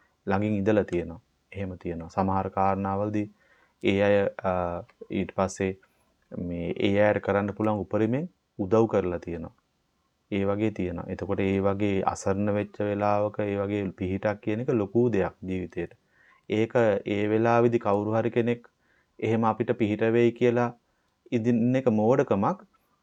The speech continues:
අපි ඒ පිහිට කියන එක කලින් හදාගෙන ඉන්න ඕනේ. පැහැදිලිද? එතකොට ඒ වගේ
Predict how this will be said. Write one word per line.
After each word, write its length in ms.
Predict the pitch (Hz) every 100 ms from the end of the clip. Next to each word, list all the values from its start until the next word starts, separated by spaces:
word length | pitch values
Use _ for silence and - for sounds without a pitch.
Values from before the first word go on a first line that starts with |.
| -
අපි 240 | 113 107 123
ඒ 140 | 127 127
පිහිට 360 | 120 101 113 123
කියන 300 | 127 135 156
එක 100 | 180
කලින් 360 | 165 110 117 156
හදාගෙන 520 | 117 110 139 110 95
ඉන්න 220 | 90 87
ඕනේ. 260 | 87 85 - _ _ _ _ _ _ _ _ -
පැහැදිලිද? 380 | 123 117 92 82 82 _ _ _ _ _ _ _ _ _ _ _ -
එතකොට 340 | 107 123 135 135
ඒ 260 | 110 110
වගේ 320 | 127 131 135